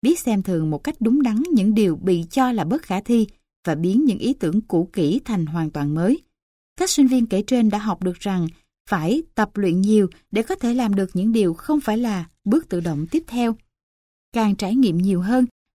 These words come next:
bạn càng thấy được rằng phạm vi của các lựa chọn thì rộng hơn nhiều so với những gì bạn thường hình dung.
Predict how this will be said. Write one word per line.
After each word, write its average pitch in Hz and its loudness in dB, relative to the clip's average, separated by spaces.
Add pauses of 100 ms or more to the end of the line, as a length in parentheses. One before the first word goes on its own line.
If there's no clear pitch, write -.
bạn 196 2
càng 202 0
thấy 285 -4
được 277 -2
rằng 190 -2
phạm 170 -6
vi 233 2
của 170 -8
các 302 -4
lựa 180 0
chọn 165 -6 (480)
thì 220 2
rộng 175 -2
hơn 226 2
nhiều 208 4 (200)
so 214 -2
với 214 0
những 202 2
gì 180 2
bạn 151 -6
thường 175 -2
hình 151 -2
dung. 190 2